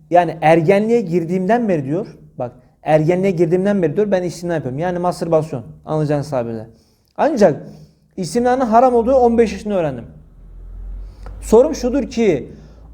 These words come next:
on beş yaşına kadar kıldığım namazları ve oruçları kaza etmem gerekiyor mu? Şimdi evvela gelelim bu, e, bağımlılığa. Kıymetli kardeşler, bununla alakalı çok ama çok detaylı bir sohbet yapacağız. Çok kısa bir zamanda. Lakin mesele şu.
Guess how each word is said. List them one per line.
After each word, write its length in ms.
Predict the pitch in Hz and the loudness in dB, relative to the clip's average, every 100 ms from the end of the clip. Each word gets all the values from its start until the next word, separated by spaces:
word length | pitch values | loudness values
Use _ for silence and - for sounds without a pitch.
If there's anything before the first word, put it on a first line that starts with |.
| - | 4
on 260 | 247 269 | 4 6
beş 180 | 247 233 | 2 2
yaşına 300 | 214 226 220 | -2 -4 -4
kadar 260 | 214 190 - | 0 0 0
kıldığım 380 | 214 220 240 | -2 2 0
namazları 460 | 220 214 214 208 220 | 0 0 0 2 0
ve 40 | |
oruçları 420 | 185 208 208 220 226 | 2 0 0 -2 0
kaza 260 | 202 190 | 2 4
etmem 240 | 190 233 220 | 2 2 -2
gerekiyor 380 | 190 165 156 | 0 -2 -4
mu? 140 | 123 107 - - _ _ _ _ _ _ | -8 -12 -20 -20 _ _ _ _ _ _
Şimdi 220 | 247 233 | -2 0
evvela 300 | 208 165 185 | 4 4 4
gelelim 400 | 170 156 151 156 | 2 0 0 0
bu, 160 | 185 - - - _ - | -2 -4 -12 -20 _ -8
e, 400 | 131 143 143 143 139 | 0 2 4 2 4
bağımlılığa. 560 | 156 156 147 127 107 - - - | 4 4 0 -4 -6 -10 -20 -14
Kıymetli 320 | 233 196 - | -8 -8 -8
kardeşler, 440 | 135 120 120 - 156 - - - _ | -8 -8 -10 -10 -12 -14 -20 -20 _
bununla 200 | 202 247 | -8 -2
alakalı 400 | 190 156 165 160 | 0 0 0 -6
çok 240 | - 214 - | -6 -8 -6
ama 160 | 165 | -6
çok 200 | 170 180 | -4 -4
detaylı 300 | 165 160 147 | -4 -2 -4
bir 60 | - | -4
sohbet 380 | - 156 151 151 | -2 -2 -2 -6
yapacağız. 360 | 131 123 123 | -8 -10 -12
Çok 200 | - - | -10 -10
kısa 200 | - 151 | -6 -6
bir 40 | 131 | -6
zamanda. 420 | 123 117 110 - - _ _ - - - | -8 -8 -12 -16 -20 _ _ -20 -14 0
Lakin 400 | 185 254 127 113 | 2 2 -4 -6
mesele 340 | 151 165 160 | -6 -4 -4
şu. 240 | - 127 | -4 -10